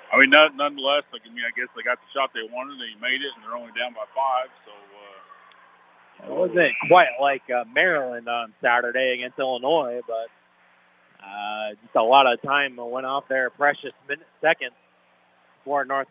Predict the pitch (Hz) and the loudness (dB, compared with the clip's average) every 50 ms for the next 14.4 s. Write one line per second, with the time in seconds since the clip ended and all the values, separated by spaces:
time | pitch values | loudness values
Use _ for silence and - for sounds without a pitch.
0 | _ - 147 151 143 135 143 175 196 190 175 _ _ _ _ _ _ 127 127 127 | _ -2 0 2 2 2 0 -4 -8 -14 -20 _ _ _ _ _ _ -10 -8 -8
1 | 131 - _ - 175 170 156 147 143 135 131 131 131 123 127 127 135 139 147 147 | -8 -8 _ -6 -4 -2 0 0 0 0 0 -2 -2 0 0 0 -2 -2 -4 -4
2 | 147 139 123 113 110 _ 147 139 131 131 127 120 117 120 123 120 117 113 - _ | -6 -6 -8 -10 -12 _ -12 -6 -4 -2 -2 -2 -4 -6 -6 -6 -6 -8 -10 _
3 | _ _ _ _ _ _ _ _ _ _ _ _ _ _ _ _ - - 110 113 | _ _ _ _ _ _ _ _ _ _ _ _ _ _ _ _ -14 -8 -4 -2
4 | 120 120 117 117 113 110 135 135 131 - 131 127 131 131 131 127 123 - - 120 | 0 0 2 0 0 2 0 0 0 -2 -4 -2 0 2 2 2 0 -4 -6 -8
5 | 113 131 131 147 156 156 143 127 127 139 151 147 143 - - _ _ _ _ _ | -4 -2 0 0 2 0 0 -2 -4 -6 -8 -12 -14 -20 -20 _ _ _ _ _
6 | _ _ _ - 113 117 120 117 113 110 110 - 131 139 131 120 _ - 135 131 | _ _ _ -8 -4 -4 -2 -2 -4 -6 -8 -8 -8 -8 -8 -8 _ -2 0 0
7 | 139 143 117 117 120 123 139 170 180 175 165 _ _ _ _ _ _ _ _ _ | 0 0 0 -2 0 0 0 0 -2 -4 -6 _ _ _ _ _ _ _ _ _
8 | _ _ _ _ _ _ _ _ _ - - 101 113 120 123 - 135 127 123 120 | _ _ _ _ _ _ _ _ _ -20 -18 -10 -8 -8 -4 0 0 0 2 4
9 | 127 123 120 120 117 117 117 117 123 123 120 127 123 120 120 123 123 120 117 117 | 2 2 2 2 0 -2 -4 -2 0 0 2 2 0 0 0 -2 -4 -4 -4 -8
10 | 117 120 127 139 143 135 135 143 151 - - - _ _ _ _ _ _ _ _ | -8 -6 -4 -4 -4 -6 -8 -12 -14 -16 -18 -20 _ _ _ _ _ _ _ _
11 | _ _ _ _ _ _ _ _ _ _ _ _ _ _ _ _ _ _ _ _ | _ _ _ _ _ _ _ _ _ _ _ _ _ _ _ _ _ _ _ _
12 | _ _ _ _ _ _ - 95 98 101 107 113 110 110 120 139 160 165 147 139 | _ _ _ _ _ _ -8 -6 -4 -4 -4 -4 -6 -6 -2 2 4 4 4 4
13 | 139 _ - - 151 156 - 156 139 143 151 139 120 - 139 147 147 135 120 _ | 2 _ -4 -2 -2 -2 -2 -2 -4 -2 -2 -4 -4 -2 -2 -2 -2 -2 -6 _
14 | _ - 160 170 156 151 - | _ -2 0 0 0 0 -2